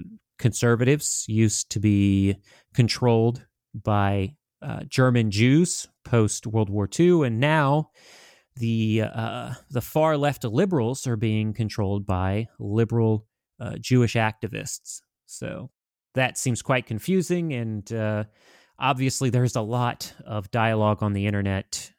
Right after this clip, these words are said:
right now that this chatbot is receiving that is quite racist, and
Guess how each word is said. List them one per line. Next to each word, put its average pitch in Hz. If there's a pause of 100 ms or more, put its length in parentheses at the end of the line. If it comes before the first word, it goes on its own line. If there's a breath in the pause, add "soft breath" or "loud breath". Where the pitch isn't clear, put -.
right 107
now 110
that 101
this -
chatbot 104
is 98
receiving 101 (540 soft breath)
that 113 (920)
is 139
quite 151
racist, 127 (400)
and 104